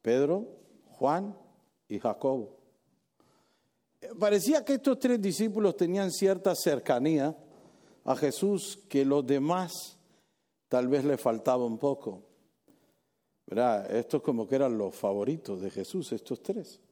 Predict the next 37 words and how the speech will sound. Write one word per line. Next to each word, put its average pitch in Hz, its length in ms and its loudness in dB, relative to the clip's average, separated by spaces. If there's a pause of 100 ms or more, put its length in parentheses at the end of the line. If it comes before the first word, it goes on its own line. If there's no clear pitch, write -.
(480)
¿Verdad? 151 200 -2
Como 135 200 0
los 123 140 0
favoritos 131 500 0
del 123 160 0
pastor, 117 460 -2
que 117 80 -4
algunos 123 320 -2
de 123 80 0
ustedes 127 300 -2
le 113 100 0
ponen 117 320 -2
nombre. 104 400 -4 (3000)
Mire, 135 240 2
le 127 160 2
digo 147 140 2
una 151 140 2
cosa. 156 480 -2 (680)
Si - 260 -2
usted 196 380 2
puede 202 320 2
pensar 160 500 2
en 135 240 0
tres 170 220 0
personas 151 500 -2
que 135 100 -2
son 151 220 -2
mis 160 160 -2
favoritos, 151 600 0
es 139 100 0
porque 127 280 -4
usted 135 240 -2
no 139 80 0
es 131 140 -4
uno 127 180 -2
de 151 100 0
ellos. 104 260 -10